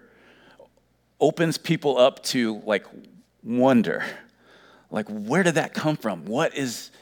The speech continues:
is that all about? They see something amazing. They're astonished. And then they ask questions like, "What is this all about?" And so deeds open the door for words.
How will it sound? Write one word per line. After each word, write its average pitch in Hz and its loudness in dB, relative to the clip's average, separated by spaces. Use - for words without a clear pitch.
is 110 -4
that 131 4
all 120 0
about? 110 -2
They 120 -2
see - -2
something 160 0
amazing. 127 4
They're 110 2
astonished. 123 -2
And 117 -2
then 151 2
they 151 2
ask 139 -2
questions 131 -4
like, 82 -14
"What 135 -4
is 143 -4
this 123 -4
all 113 0
about?" 117 -4
And 123 0
so 117 2
deeds 123 2
open 143 2
the 143 0
door 104 0
for 101 -2
words. 120 -8